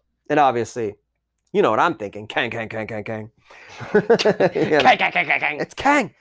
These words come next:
Speaker 1: It's Kang.
Speaker 2: It's gotta be Kang.
Speaker 1: Will we see him in the show, you know? I honestly
Speaker 2: I doubt
Speaker 1: don't
Speaker 2: it.
Speaker 1: think so. I think you're only gonna
Speaker 2: Maybe at
Speaker 1: get,
Speaker 2: the end
Speaker 1: I
Speaker 2: for,
Speaker 1: think
Speaker 2: like, a
Speaker 1: you're,
Speaker 2: split second, but
Speaker 1: I don't
Speaker 2: at
Speaker 1: know.
Speaker 2: the
Speaker 1: I
Speaker 2: most
Speaker 1: just think you're getting a name drop of some sort.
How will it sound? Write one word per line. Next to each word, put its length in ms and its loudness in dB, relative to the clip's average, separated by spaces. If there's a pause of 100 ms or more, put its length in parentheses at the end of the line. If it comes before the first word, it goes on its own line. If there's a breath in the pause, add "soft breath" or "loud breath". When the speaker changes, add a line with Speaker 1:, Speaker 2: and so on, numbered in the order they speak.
(100)
Speaker 1:
It's 140 -6
Kang. 500 -2 (240)
Speaker 2:
It's 260 -8
gotta 440 2
be 240 6
Kang. 800 2 (360)
Speaker 1:
Will 200 -6
we 140 -16
see 300 -16
him 200 -14
in 140 -18
the 80 -16
show, 380 -14
you 100 -18
know? 260 -18 (720)
I 180 2
honestly 420 -2
Speaker 2:
I 40 2
doubt 180 2
Speaker 1:
don't 40 -4
Speaker 2:
it. 40 -6
Speaker 1:
think 180 -4
so. 200 -4
I 60 -4
think 200 -10
you're 100 -8
only 180 -6
gonna 80 4
Speaker 2:
Maybe 200 4
at 140 2
Speaker 1:
get, 0 -
Speaker 2:
the 160 4
end 380 0 (100)
Speaker 1:
I 80 0
Speaker 2:
for, 80 2
Speaker 1:
think 60 6
Speaker 2:
like, 140 2
a 20 2
Speaker 1:
you're, 100 0
Speaker 2:
split 300 -2
second, 380 -6 (680)
but 460 4 (140)
Speaker 1:
I 80 -6
don't 100 2
Speaker 2:
at 40 -4
Speaker 1:
know. 60 -2
Speaker 2:
the 80 4
Speaker 1:
I 40 2
Speaker 2:
most 100 2
Speaker 1:
just 120 -2
think 180 -6
you're 100 -6
getting 240 -12
a 40 -16
name 300 -12
drop 360 -10 (440)
of 120 -10
some 280 -12
sort. 420 -8